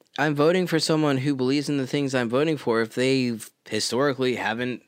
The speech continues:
supported anything that I support or denounced anything that I hate? Like, they're, it, in any other, other regular race, they would be fucking Republicans. That's the thing.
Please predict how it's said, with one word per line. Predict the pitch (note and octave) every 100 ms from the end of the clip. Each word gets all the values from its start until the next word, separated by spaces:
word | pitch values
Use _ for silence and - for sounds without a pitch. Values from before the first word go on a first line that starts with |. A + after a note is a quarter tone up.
| _ _ _ _ _
supported | - A#2 G#2+ A2 B2+
anything | B2 G3 G3+ B2+ A2
that | G2
I | F#2+ F#2
support | - G2+ F#2+ C2+ - _ _ _ _ _ _ _
or | G#2 A2+ A2 G#2+ G2+ - _
denounced | A#2+ G#2+ B2 D3+ C3
anything | A#2 A#2 B2+ B2+
that | B2
I | B2
hate? | A#2 F#3 - _ _ _ - _
Like, | - A#2 G#2+ - - - - _ _ _ _ _ _ _ _ _ _ _ _ _ _ _
they're, | G#2+ B2+ C3+ _ _ _ _ _ _ - - - - - _ -
it, | C#3+ D3 A2+ - - - - _ _ - - - - - -
in | C#3
any | D#3+ G#3+
other, | G3 D#3 -
other | C3+ D3 C#3
regular | C3 C3 B2
race, | A#2 A2+ G#2+
they | B2
would | A#2+
be | A2+
fucking | G#2+ A#2 A2 A2+ G#2
Republicans. | G#2 G#2 G2+ F#2 D#2+ - - -
That's | G#2+ G#2+ -
the | A2
thing. | G#2 G2+ D2 -